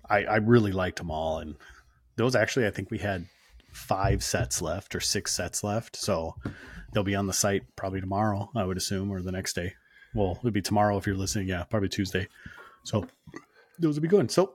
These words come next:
we'll get our preview. Gonna be a short show. Um, <laughs> I've said it.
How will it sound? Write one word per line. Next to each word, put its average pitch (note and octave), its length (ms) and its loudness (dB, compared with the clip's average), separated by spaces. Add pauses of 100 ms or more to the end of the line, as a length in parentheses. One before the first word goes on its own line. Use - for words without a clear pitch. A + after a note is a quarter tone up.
we'll E3+ 140 6
get G3 100 8
our G3+ 120 8
preview. F#3 380 4 (800)
Gonna A#2 200 6
be C#3+ 120 8
a C#3 60 8
short C#3+ 300 4
show. C3 380 6
Um, A#2 440 4 (220)
<laughs> - 260 -10
I've G2 440 -2
said F#2 200 -2
it. D#2 120 -8